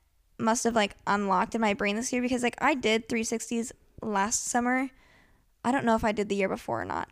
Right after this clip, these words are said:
but last summer I know I did a couple, and they, like, you know, I could do a couple here and there, but I never really, like, went crazy with it.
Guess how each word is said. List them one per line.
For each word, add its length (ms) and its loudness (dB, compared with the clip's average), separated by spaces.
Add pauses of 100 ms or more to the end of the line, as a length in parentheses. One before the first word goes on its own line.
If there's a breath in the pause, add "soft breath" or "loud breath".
(100)
but 260 0 (440)
last 280 2
summer 140 0
I 120 4
know 120 4
I 60 4
did 140 0
a 40 -4
couple, 460 -4 (100)
and 120 -4
they, 100 0
like, 260 -2 (260)
you 120 -4
know, 100 2
I 120 2
could 140 -2
do 140 2
a 20 0
couple 260 -2
here 200 -2
and 100 0
there, 160 0
but 60 2
I 60 2
never 280 2
really, 300 4
like, 200 -4
went 280 -2
crazy 320 -2
with 160 0
it. 200 2